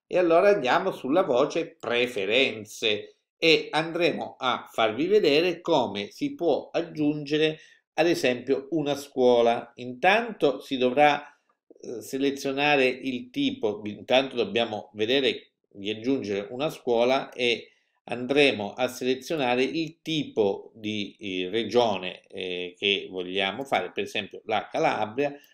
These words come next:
la provincia dove ci vogliamo muovere, per esempio Reggio Calabria, il comune e il distretto di, eh, questa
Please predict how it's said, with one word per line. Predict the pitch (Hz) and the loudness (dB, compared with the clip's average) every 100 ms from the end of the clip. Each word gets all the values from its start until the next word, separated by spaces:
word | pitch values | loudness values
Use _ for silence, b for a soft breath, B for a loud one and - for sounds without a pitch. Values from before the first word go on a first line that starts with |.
| B | B
la | - 147 | 0 0
provincia | 151 156 160 131 104 104 | 2 -2 0 -2 -6 -6
dove | 98 117 113 98 | -2 0 0 -2
ci | - 101 | -6 -6
vogliamo | 95 101 104 101 | -6 -4 -4 -4
muovere, | 117 110 92 87 | -4 -4 -4 -10
per | - | -12
esempio | 95 - 110 95 - | -10 -6 -6 -8 -6
Reggio | 127 110 95 | -2 -2 -2
Calabria, | 117 170 123 104 104 120 127 B B B B B _ | -2 0 2 0 0 -2 -2 B B B B B _
il | - 175 143 127 | -4 0 2 0
comune | - 156 160 175 135 120 - | -2 -6 -2 -2 0 -2 0
e | 139 | -2
il | 131 | 0
distretto | 131 - 147 147 - - 104 98 - | -6 -6 2 2 2 -2 -2 -2 -4
di, | 113 127 113 - | -6 -4 -4 -6
eh, | 95 92 87 | -6 -6 -8
questa | - 127 113 117 - 92 85 - | -2 0 0 -4 -8 -6 -6 -8